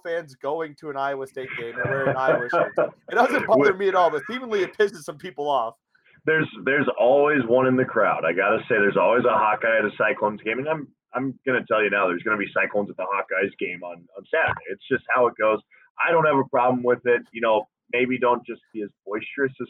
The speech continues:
Speaker 2: some of them might be, but, you know, it's, it's all good nature, fun. We're all Iowans at heart, and most of the Iowa fans I know that go to the, uh, Iowa State games actually root for the Cyclones in those situations. They just wanna rep the Hawkeyes.
Speaker 1: Yeah,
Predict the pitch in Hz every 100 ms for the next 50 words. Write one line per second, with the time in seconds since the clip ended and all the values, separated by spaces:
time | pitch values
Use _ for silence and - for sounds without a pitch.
0 | - 127 120 117 98 104 127 - 156 139
1 | 117 - _ _ _ 240 220 143 139 _
2 | - 196 - - 143 160 156 131 135 131
3 | 127 127 131 - 120 120 123 131 123 117
4 | 107 113 117 110 113 - 123 127 131 139
5 | 170 - 127 135 131 131 127 120 110 110
6 | 101 - 110 117 117 117 - - 110 117
7 | 110 117 113 131 131 135 _ - 131 127
8 | 117 110 - 120 110 104 104 - 107 101
9 | 101 98 92 101 - 95 104 - 117 104
10 | 101 95 104 95 95 - 90 - - -
11 | _ _ _ _ _ _ 135 180